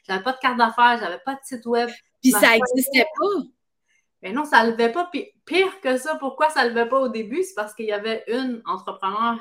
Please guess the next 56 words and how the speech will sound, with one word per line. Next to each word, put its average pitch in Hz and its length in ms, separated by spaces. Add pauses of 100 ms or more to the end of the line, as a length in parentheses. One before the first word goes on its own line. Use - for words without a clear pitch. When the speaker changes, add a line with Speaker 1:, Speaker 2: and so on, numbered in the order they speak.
Speaker 1:
qui - 60
avait 180 240
lancé 240 640
l'idée 202 420
de 170 160
faire 180 240
un 175 60
salon, 196 380 (340)
qui 208 80
avait 233 180
Speaker 2:
Ah. 196 60 (100)
Speaker 1:
pris 269 200
les 196 40
dépôts 202 400
et 202 160
qui 196 140
s'était 214 320
enfuie 240 400
avec 185 240
l'argent. 196 360
Fait 170 120
que 214 60
moi, 285 140
j'arrivais 240 460
tout 330 160
de - 60
suite 311 180
après 196 360
ça. 226 240
Tu - 40
sais, 226 140
personne 254 260
n'avait 254 140
entendu 214 420
parler 196 280
de 202 40
moi. 233 260 (360)
Googlait 262 480
mon 233 180
nom, 233 220
ça 196 160
sortait 202 420
nulle 254 240
part. - 480 (160)
Speaker 2:
Hmm. 165 380
Speaker 1:
Tu - 80 (720)
sais, 208 80
elle, 208 200
elle 214 60
va 196 160
faire 202 140
la 196 100
même 254 200
chose 240 260
que - 80
l'autre. 226 360